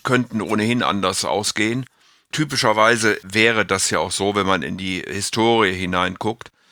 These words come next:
dass der amtierende Präsident beziehungsweise die amtierende Präsidentenpartei zumindest mal Teile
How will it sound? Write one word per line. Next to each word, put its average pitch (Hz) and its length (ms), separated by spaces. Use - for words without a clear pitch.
dass - 380
der 92 180
amtierende 95 680
Präsident 95 640
beziehungsweise 87 760
die 82 180
amtierende 87 680
Präsidentenpartei 92 1300
zumindest 113 380
mal 98 160
Teile 107 680